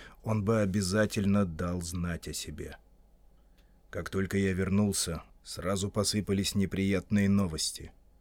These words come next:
От эльфов Гилдора я узнал о появлении всадников — а потом они же сообщили о встрече с вами. А Гэндальфа все не было. Я ждал,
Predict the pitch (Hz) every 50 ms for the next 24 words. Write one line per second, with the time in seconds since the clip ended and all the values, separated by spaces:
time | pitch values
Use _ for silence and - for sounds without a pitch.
0 | - - _ - - - 78 - 101 98 92 - - 98 85 85 85 95 104 104
1 | 98 95 104 98 95 95 95 95 95 92 85 85 101 101 98 98 92 - 98 98
2 | 95 95 98 104 101 101 101 101 92 - - - 104 95 82 73 80 73 - -
3 | 73 71 - - - _ - - 85 82 - 87 - - 95 92 90 90 92 98
4 | 107 113 107 90 87 76 73 - _ - - - - 85 78 69 - - - 95
5 | 92 87 80 82 82 - - - 85 85 - - 82 - - 85 85 87 82 76
6 | 71 - - - _ _ _ _ _ - - _ - - - - - - - 85
7 | 76 69 80 87 95 98 90 95 92 87 - - 92 - - - 95 95 95 101
8 | 101 92 78 80 71 69 73 - - - - - - - - - - - - -
9 | - - - - - - 87 90 92 90 90 104 110 104 98 -